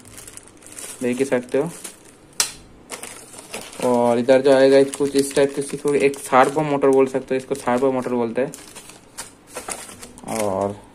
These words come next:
guys, एक कुछ बीएमएस मेरे को लगता है बीएमएस, ठीक है, ये बीएमएस है। तो सारी product का link इस description box में मिल जाएगा। और एक कुछ female,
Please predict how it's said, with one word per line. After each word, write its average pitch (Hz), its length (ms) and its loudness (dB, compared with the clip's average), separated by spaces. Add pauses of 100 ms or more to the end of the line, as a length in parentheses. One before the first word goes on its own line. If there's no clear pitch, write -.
(200)
guys, 123 360 -2
एक 135 200 0
कुछ 139 320 0
बीएमएस 143 600 0
मेरे 135 120 2
को 135 60 4
लगता 135 280 2
है 127 60 2
बीएमएस, 123 540 0
ठीक 180 120 -4
है, 107 80 -2 (720)
ये 127 60 -4
बीएमएस 123 480 0
है। 160 140 -6 (1200)
तो 127 160 4
सारी 139 280 4
product 143 400 4
का 156 80 6
link 147 520 4 (640)
इस 139 160 -2
description 139 460 0
box 139 300 4
में 143 100 -4
मिल 135 160 0
जाएगा। 135 340 2 (560)
और 117 300 4
एक 127 240 0
कुछ 143 220 4
female, 139 580 2